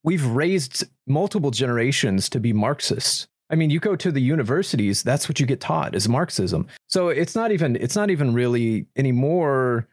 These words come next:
uh, the, well, the seeds were planted in the past. And the thing is, is, is it, those seeds have not only, uh, grown, but, uh, the fruit from those has sprung up new seed as well.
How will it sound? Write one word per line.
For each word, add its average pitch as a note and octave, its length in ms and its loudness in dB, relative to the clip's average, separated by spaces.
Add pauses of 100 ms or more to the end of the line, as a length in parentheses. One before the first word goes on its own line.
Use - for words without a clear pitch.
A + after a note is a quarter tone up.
(160)
uh, G2+ 520 0 (120)
the, D3+ 240 0
well, C#3 300 -2 (240)
the C#3 100 -4
seeds F3 320 0
were C#3+ 120 0
planted G2+ 540 -2 (220)
in A2+ 120 0
the G#2 100 -2
past. - 500 -4 (200)
And B2+ 460 0
the C3+ 140 0
thing D#3+ 220 -2
is, D3 240 0
is, G#2+ 100 -2
is G#2 200 -2
it, B2 260 -2
those C#3+ 200 0
seeds C#3+ 380 -2
have A2 160 -4
not C#3+ 200 0
only, A#2+ 340 -2 (240)
uh, G#2+ 320 0
grown, B2+ 600 0 (220)
but, B2+ 340 -2
uh, A2 280 0
the A#2 140 -2
fruit D3 280 -6
from D3 180 0
those A2+ 260 0
has A2 260 0
sprung A#2+ 340 -4
up G#2+ 320 -2
new A#2+ 400 0 (220)
seed G#2+ 300 0
as F2+ 140 -2
well. F#2 440 -2